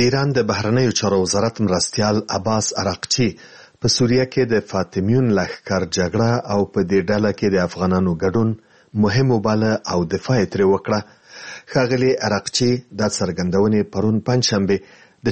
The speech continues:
چنګاښ په شپږویشتمه نیټه په هغه غونډه کې وکړې چې سرلیک وو د افغانستان او ایران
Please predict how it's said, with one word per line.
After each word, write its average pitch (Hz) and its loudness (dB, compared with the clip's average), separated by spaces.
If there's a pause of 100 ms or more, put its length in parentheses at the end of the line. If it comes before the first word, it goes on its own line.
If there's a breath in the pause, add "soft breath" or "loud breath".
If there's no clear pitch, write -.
چنګاښ - 2 (140)
په 107 0
شپږویشتمه 104 -2
نیټه 117 0 (100)
په 104 -2
هغه 98 2
غونډه 117 2
کې 107 2
وکړې 101 2
چې - -2 (100)
سرلیک 95 -2
وو 123 4 (520 loud breath)
د - 2
افغانستان 123 0 (260)
او 107 2 (220)
ایران 113 2